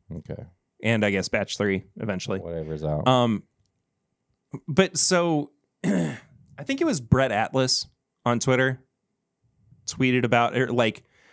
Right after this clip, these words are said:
Speaker 2: reposted it and, you know, said something to the effect of, like, "No, officer, I've, I, it's just my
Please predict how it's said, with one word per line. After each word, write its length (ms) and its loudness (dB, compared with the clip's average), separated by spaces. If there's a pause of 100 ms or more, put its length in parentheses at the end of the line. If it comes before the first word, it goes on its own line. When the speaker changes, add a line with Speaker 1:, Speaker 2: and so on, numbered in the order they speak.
(1700)
Speaker 2:
reposted 760 2
it 240 2
and, 300 -4
you 100 2
know, 140 2
said 240 2
something 320 0
to 120 0
the 80 4
effect 360 0
of, 100 0
like, 360 -2 (960)
"No, 260 2
officer, 520 2
I've, 160 0
I, 100 0
it's 360 2
just 200 2
my 220 4